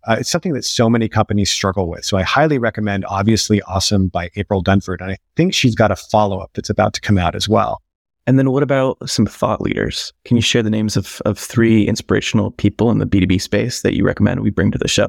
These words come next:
Speaker 1: Yeah, well, I recommend you bring April Dunford at april dunford dot com. I mean, she's, like I said, she's hugely influential kind of in helping master positioning and understanding differentiators for B two B,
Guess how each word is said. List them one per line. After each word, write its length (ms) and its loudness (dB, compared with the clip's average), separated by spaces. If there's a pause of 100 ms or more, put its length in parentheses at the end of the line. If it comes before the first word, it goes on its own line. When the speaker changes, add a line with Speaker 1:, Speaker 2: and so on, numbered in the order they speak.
(880)
Speaker 1:
Yeah, 280 4
well, 160 4
I 60 6
recommend 320 4
you 80 0
bring 160 -4
April 320 2
Dunford 480 0
at 140 0
april 260 2
dunford 420 0
dot 220 2
com. 340 0
I 120 2
mean, 160 0
she's, 240 0 (160)
like 100 2
I 20 4
said, 160 -2
she's 160 2
hugely 480 2
influential 800 2
kind 180 2
of 120 0
in 60 0
helping 440 2 (380)
master 400 2
positioning 560 2
and 100 -4
understanding 560 2
differentiators 800 0
for 100 -2
B 200 -2
two 80 -4
B, 400 4